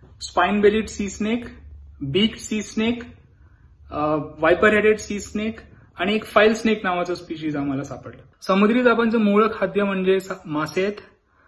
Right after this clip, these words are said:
अम, आणि समुद्री पर्यावरण साखळीत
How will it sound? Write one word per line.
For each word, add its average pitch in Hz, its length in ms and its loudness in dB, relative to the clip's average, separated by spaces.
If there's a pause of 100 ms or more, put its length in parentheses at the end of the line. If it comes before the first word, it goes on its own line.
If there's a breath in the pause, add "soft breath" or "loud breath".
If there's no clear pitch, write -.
(160 soft breath)
अम, 160 420 -2 (180)
आणि 208 420 0 (260)
समुद्री 196 760 -4 (580 soft breath)
पर्यावरण 202 540 8
साखळीत 196 480 0